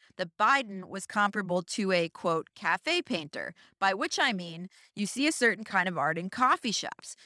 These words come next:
and some of it is okay, and a lot of it is bad, and sometimes it's surprisingly good.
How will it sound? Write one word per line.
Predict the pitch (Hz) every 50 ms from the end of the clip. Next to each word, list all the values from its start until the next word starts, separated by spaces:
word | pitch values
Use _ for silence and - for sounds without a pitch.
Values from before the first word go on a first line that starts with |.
| - _
and | - 175 -
some | - 226 226 247
of | 269 254
it | 302 294
is | 294 302 285
okay, | 302 294 294 - 285 220 185 175 185 190 - _ _ _
and | - 180 185
a | 180
lot | 170 175 180 185 190
of | 196 226
it | 226 226
is | 285 269 247
bad, | - 185 165 156 156 160 175 - _ _ _
and | - 180 -
sometimes | - 208 202 180 - 285 214 202 208 208
it's | 196 -
surprisingly | - 202 - 208 180 170 185 - 175 175 180 175
good. | 170 170 156 123 -